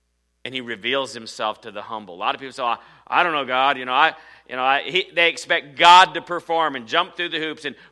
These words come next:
prove himself. Like, like God needs to prove himself to us when he created the whole universe that we're sitting in and created us. And then we want him to prove himself. No, we need to prove to him that we have faith in him. Can I get an amen?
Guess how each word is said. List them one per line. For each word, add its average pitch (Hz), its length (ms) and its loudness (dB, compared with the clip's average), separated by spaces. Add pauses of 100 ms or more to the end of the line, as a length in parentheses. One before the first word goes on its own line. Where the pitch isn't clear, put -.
prove 180 300 -6
himself. 139 480 -6
Like, 127 180 -2 (160)
like 135 200 0
God 160 280 4
needs 160 200 -10
to 147 100 -8
prove 156 200 -10
himself 135 360 -6
to 135 80 -8
us 135 160 -8
when 113 80 -16
he 110 80 -18
created 135 260 -10
the 110 40 -18
whole 117 120 -12
universe 107 440 -16
that - 100 -20
we're 101 80 -20
sitting 107 340 -16
in 82 140 -20 (840)
and 117 220 -10 (140)
created 113 340 -10
us. 95 380 -12 (100)
And 98 240 -14 (320)
then 123 160 -10
we 127 80 -8
want 117 220 -8
him 120 180 -12
to 110 60 -14
prove 123 180 -14
himself. 110 240 -10
No, 139 240 -2 (200)
we 165 140 -6
need 196 160 -6
to 143 60 -10
prove 170 240 -8
to 156 100 -6
him 196 220 -2
that 156 100 -4
we 190 140 -8
have 156 180 0
faith 202 480 -4
in 143 140 -8
him. 110 320 -10
Can 127 120 -12
I 131 100 -8
get 135 160 -8
an 135 80 -10
amen? 135 480 -10